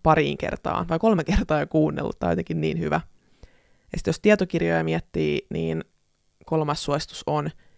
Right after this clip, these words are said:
Kate Murphyn Et taida kuunnella -kirja, joka kertoo kuuntelemisen tärkeydestä näin lyhyesti. Nää kirjat on semmosia, jotka on oikeasti jäänyt mun mieleen, ja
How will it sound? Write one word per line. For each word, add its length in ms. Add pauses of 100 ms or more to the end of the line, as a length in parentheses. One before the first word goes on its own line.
(520)
Kate 240
Murphyn 560 (160)
Et 180
taida 200 (100)
kuunnella 360
-kirja, 440 (160)
joka 160
kertoo 500 (120)
kuuntelemisen 640 (120)
tärkeydestä 640
näin 340
lyhyesti. 640 (540)
Nää 160
kirjat 260
on 80
semmosia, 340
jotka 240
on 180
oikeasti 380
jäänyt 220
mun 120
mieleen, 520 (120)
ja 140